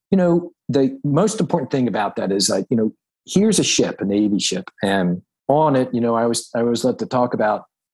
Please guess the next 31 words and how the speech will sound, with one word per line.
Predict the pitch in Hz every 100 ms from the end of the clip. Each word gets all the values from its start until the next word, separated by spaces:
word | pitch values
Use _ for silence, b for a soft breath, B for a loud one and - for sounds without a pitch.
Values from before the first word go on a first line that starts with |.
| _
there's | - 113 110
this | 104 -
Torah | - 170 143 95
that's, | 101 98 -
that | - 120
was | 131 120
supposed | 143 - 190 247 -
to | 165
be, | 120 113 113 120 - _ _ _ _ -
you |
know, | 123
was | 117 -
stuck | 208 190
in | 180
this | 160 -
museum | 151 131 143 117
in | 95
Prague | - 135 104 98
because | 104 113
it | 110
was | 104
gonna | 151 143
be | 135
displayed | 120 - - 165 170 123 113 113 - _ _ _
in | 131 127 127 131 127 -
a | 120
Nazi | 127 165 165 165
museum | 151 143 123 147 120 104
that | 117 117
was | 110
gonna | 117 120 117 101